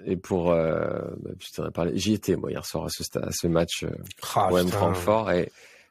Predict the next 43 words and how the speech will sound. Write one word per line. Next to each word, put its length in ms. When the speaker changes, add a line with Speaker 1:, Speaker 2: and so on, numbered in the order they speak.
Speaker 1:
le, 200
on 320
va 120
pas, 240
on 40
va 80
pas 100
embêter 340
les 120
gens 140
avec 200
le, 140
le 100
foot, 300
mais 180
juste 320
il 180
y 60
a, 40
il 80
y 20
a 40
quand 140
même 140
le, 240
mon 100
petit 160
coup 160
de 60
gueule 180
de 60
la 140
journée 340
parce 140
que 60
je 60
l'ai 80
pas 120
fait 120
sur 160
les 80
réseaux, 320
mais 120